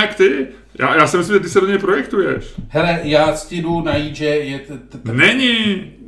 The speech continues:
Speaker 1: Není.
Speaker 2: Hmm.
Speaker 1: Stoprocentně není. Jak jsi na to přišel?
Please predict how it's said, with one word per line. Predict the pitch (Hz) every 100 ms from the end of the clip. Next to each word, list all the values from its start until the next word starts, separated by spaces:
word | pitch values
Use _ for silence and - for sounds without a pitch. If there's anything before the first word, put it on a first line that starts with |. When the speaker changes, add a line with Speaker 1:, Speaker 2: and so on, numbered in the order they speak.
| - - -
Speaker 1:
Není. | 110 113 - - - 78 76 - _ _ - _
Speaker 2:
Hmm. | 277 381 381 233
Speaker 1:
Stoprocentně | 165 151 202 202 196 185
není. | 170 160 139 123 - _ _ _ _ _ _ _ _ _ _ _ _ _ _ _ _ _ _ _ _ _ _ -
Jak | 82
jsi | -
na | 87
to | 104
přišel? | - - 107 -